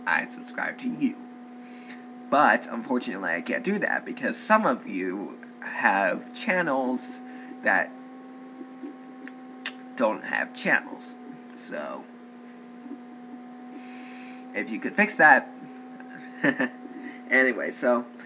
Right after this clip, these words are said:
I have a couple of announcements. Um, but before that, I'm gonna tell you a few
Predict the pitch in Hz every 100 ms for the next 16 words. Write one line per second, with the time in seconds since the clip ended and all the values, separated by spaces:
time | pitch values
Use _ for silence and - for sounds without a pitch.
0 | - - - 180 208 196 160 143 - 151
1 | 135 123 120 113 107 107 - - - -
2 | - - - - - - - - - -
3 | - - - - - - 180 175 135 131
4 | 135 131 123 143 120 120 117 117 117 -
5 | - - - 104 - - 120 113 113 110
6 | 104